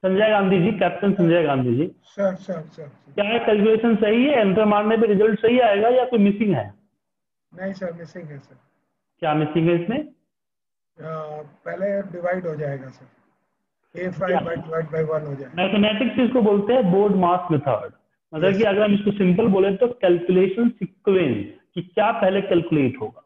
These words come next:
Speaker 1: तो as per my requirement कि पहले minus करके फिर डिवाइड करना है,
Speaker 2: ब्रैकेट में।
Speaker 1: इसको हमें bracket में रखना होगा। तो mathematical calculation करते समय आप इसका ध्यान जरूर रखें।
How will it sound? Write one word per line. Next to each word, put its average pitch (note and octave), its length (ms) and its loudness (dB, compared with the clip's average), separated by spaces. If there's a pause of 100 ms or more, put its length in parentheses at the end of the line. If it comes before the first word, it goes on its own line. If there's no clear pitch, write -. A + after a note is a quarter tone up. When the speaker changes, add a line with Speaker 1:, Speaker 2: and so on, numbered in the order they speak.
(420)
Speaker 1:
तो B3 40 -8 (160)
as G#3+ 180 0 (180)
per C#4+ 100 2 (140)
my A3+ 140 2
requirement F3+ 880 0
कि G#3 80 -2
पहले G3 360 2
minus F#3 480 0
करके G3+ 240 0
फिर A3 180 0
डिवाइड E3 320 2
करना G#2+ 340 -12
है, - 80 -20 (1400)
Speaker 2:
ब्रैकेट C#3 340 -12
में। - 160 -14
Speaker 1:
इसको G#3+ 300 -2
हमें G#3 460 2
bracket C3+ 460 0
में A2 100 -4
रखना A2 300 -18
होगा। - 280 -16 (380)
तो B3+ 60 -4
mathematical B3 580 2
calculation A#3 580 2
करते A#3 200 0
समय G#3+ 480 -2
आप F#3+ 260 0
इसका F#3+ 240 -2
ध्यान A#2+ 460 -2
जरूर A#2 300 -6
रखें। - 300 -18